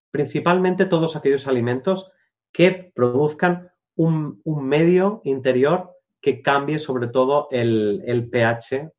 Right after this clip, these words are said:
o la, digamos, podríamos decir la crema acidez, ¿vale? Eh, no es que el cuerpo se quede ácido, pero sí que es verdad que hay alimentos que generan más acidez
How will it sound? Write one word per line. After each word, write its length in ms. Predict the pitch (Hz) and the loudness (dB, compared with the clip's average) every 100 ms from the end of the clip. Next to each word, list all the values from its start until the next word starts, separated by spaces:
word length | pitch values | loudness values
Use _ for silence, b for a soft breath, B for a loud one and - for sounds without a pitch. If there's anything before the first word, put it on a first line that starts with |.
| - | -6
o 160 | 104 | -2
la, 260 | 104 101 95 | 0 -2 -4
digamos, 320 | 107 110 120 | -4 -4 -6
podríamos 280 | 113 110 113 | -4 -2 -2
decir 200 | 110 117 | -8 -4
la 320 | 110 101 92 B B _ | -2 -2 -4 B B _
crema 320 | 120 127 127 | 0 0 0
acidez, 560 | 120 - - 90 - _ _ _ _ _ | -4 -8 -6 -8 -10 _ _ _ _ _
¿vale? 180 | _ 131 - _ _ _ _ _ _ _ | _ -20 -20 _ _ _ _ _ _ _
Eh, 800 | 135 131 131 131 127 127 123 - _ _ _ _ _ _ _ _ _ - | 0 4 6 6 4 2 -2 -6 _ _ _ _ _ _ _ _ _ -2
no 140 | 151 | 2
es 120 | 180 | 2
que 120 | - 196 | 2 0
el 100 | 180 | 0
cuerpo 720 | - 156 143 - 131 120 - | 0 0 0 2 2 0 -6
se 220 | - - | -12 -6
quede 260 | 123 127 117 | 0 2 2
ácido, 580 | 139 143 110 95 87 _ - | 0 -2 -6 -6 -10 _ -4
pero 160 | 110 | -2
sí 120 | 110 | -2
que 100 | 131 | -6
es 100 | 156 | -6
verdad 380 | 151 147 151 160 B B - | -4 -2 -2 -4 B B -2
que 80 | 127 | 2
hay 80 | |
alimentos 560 | 131 135 131 143 147 - | 4 2 0 -2 -6 -6
que 140 | - | -8
generan 460 | 104 104 113 147 143 | -6 -4 -2 -2 -2
más 300 | 127 135 - | -4 -6 -8
acidez 500 | 120 127 120 113 - | -6 -4 -2 -4 -8